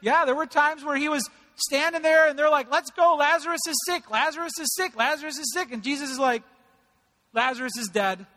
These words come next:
they're like, "How do you know that?" "'Cause I'm here, and I'm there at the same time." They didn't have text messaging. "Eh, Lazarus is dead." Oh, he was just kinda like,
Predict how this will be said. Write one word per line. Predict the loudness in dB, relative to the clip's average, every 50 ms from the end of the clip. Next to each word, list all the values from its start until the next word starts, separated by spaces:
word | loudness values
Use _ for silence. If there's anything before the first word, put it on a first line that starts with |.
| _ _ _ _ _ -4
they're | 0 0
like, | 0 2 2
"How | 2 2 2 0 -2
do | -2
you | 2
know | 4 6 6 6 4
that?" | 2 0 0 -2 -4 -8 _ _ _ _ _ _ _ _ _ _ _ _ _ _ _ _ _ _ _ _ _ _ _ _ _ _ _ _ _ _ _ _ _ _ _ _ _ _ _ _ _ _ _
"'Cause | -2 -2 0 0
I'm | 0 -2 -2 -2 -6 -10
here, | -10 -8 -6 -4 -2 -2 -2 0 -2 -2 -4 -6 -12 _ _ _ _ _ _ _ _ _ _ _ _ _ _ _ _ _ _ _ _ _ _ _ _ -10
and | -6 -6 -4 -4 -2 -2
I'm | -2 -2 -2 -4
there | -4 -4 -2 -2 -2 -2 -4 -6 -10 -18 -20 _ _ _ _ _ _ _ _ _ _ _ _ _ _ _ _ _ _ _ _ -6
at | -4 -4 -4 -4 -6
the | -10
same | -10 -6 -4 -4 -4 -4 -6 -8
time." | -8 -4 -2 -2 -2 -4 -6 -10 -16 -20 -20 _ _ _ _ _ _ _ _ _ _ _ _ _ -6
They | -4 -4 -2
didn't | -2 -2 -4 -2 -2
have | -2 -2 -2 _
text | -4 -4 -4 -4 -4 -8 -6
messaging. | -4 -4 -4 -4 -8 -12 -12 -12 -12 -14 -16 _ _ _ _ _ _ _ _ _ _ _ _ _ -8
"Eh, | -4 -2 -2 -2 -2 -4 -6 -4
Lazarus | -4 -4 -4 -4 -6 -10 -8 -8 -8
is | -8 -8 -6
dead." | -4 -4 -4 -4 -2
Oh, | 0 0 0 0 -2 _ -14 _ _ _ _ _ _ _ _ _ _ _ _ -6
he | -4 -2
was | 0 -2 -2
just | -2 -2 -4 -4 0
kinda | 0 0 2 2
like, | 2 2 2 0 -4